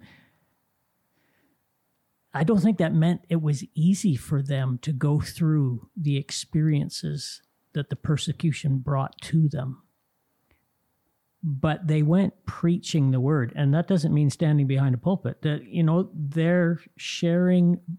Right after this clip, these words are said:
the news, as, as Luke says later, the good news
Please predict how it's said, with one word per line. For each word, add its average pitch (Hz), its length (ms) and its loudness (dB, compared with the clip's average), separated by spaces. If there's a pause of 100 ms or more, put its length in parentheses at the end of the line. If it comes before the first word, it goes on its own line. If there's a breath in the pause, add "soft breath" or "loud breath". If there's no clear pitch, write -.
(320)
the 147 340 0
news, 156 880 2 (560)
as, - 560 -6 (240)
as 143 220 -2
Luke 156 160 0
says 147 300 -2
later, 147 420 -2 (360 soft breath)
the 151 100 0
good 143 420 0
news 151 400 2